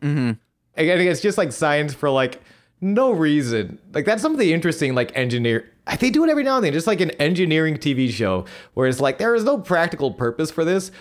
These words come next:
Speaker 2: but it's cool as hell.
Speaker 1: Yeah.
Speaker 2: Which, like, man, sometimes that's just wrestling. Uh, there was a clip floating around,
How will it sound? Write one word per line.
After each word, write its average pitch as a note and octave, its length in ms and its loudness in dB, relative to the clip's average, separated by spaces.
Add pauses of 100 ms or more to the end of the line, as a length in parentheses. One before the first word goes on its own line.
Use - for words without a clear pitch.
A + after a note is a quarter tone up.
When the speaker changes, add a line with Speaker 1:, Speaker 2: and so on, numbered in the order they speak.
(140)
Speaker 2:
but C#3 280 0
it's B2 260 -4
cool C4+ 380 0
as G#2 160 -2
hell. - 580 -6
Speaker 1:
Yeah. D3 260 -2 (280)
Speaker 2:
Which, E3+ 180 -2
like, E3+ 340 0
man, A3 240 0
sometimes A3+ 340 -2
that's F#3+ 140 0
just G3+ 180 -2
wrestling. G2+ 520 -2 (400)
Uh, G#2+ 220 0
there B2 80 2
was B2+ 100 0
a C3+ 60 2
clip - 280 -2
floating B2 280 0
around, G#2+ 420 0